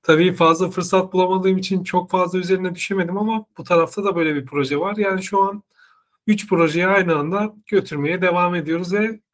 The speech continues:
yani şey tarafı çok güzel. Dışarıdan geri dönüşler, geri bildirimler özellikle Brand Planet tarafında insanların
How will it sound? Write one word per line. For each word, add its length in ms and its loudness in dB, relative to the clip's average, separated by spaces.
yani 440 2
şey 300 0
tarafı 340 0
çok 240 -4
güzel. 380 -6
Dışarıdan 840 -2
geri 240 0
dönüşler, 440 -2
geri 320 -4
bildirimler 460 -2
özellikle 640 -2
Brand 220 0
Planet 400 -4
tarafında 800 -2
insanların 840 -2